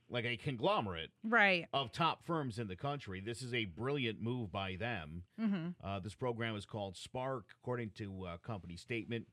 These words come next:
Speaker 1: it gives agents access to individual health care, disability insurance, life insurance,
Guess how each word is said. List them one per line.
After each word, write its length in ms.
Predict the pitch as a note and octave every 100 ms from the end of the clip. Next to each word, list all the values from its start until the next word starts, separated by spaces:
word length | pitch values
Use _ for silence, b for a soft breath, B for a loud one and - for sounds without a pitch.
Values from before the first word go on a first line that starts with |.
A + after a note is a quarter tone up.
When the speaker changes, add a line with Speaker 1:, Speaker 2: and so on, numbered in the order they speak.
| _
Speaker 1:
it 160 | - E2+
gives 220 | G2 F#2+ -
agents 400 | C3 A#2 A2 F#2+
access 480 | G#2+ A2 - G#2+ G#2
to 200 | - G#2 -
individual 560 | D#3 F3+ F3+ D3+ A#2+ G#2
health 260 | A#2 G#2+
care, 300 | - G#2+ G2+ - b b b
disability 580 | A#2 G#2+ F2+ C#3 C#3+ B2+
insurance, 560 | A2+ - A#2+ A2 G2+ E2+
life 240 | A#2+ A#2
insurance, 480 | G2+ - A2 G#2+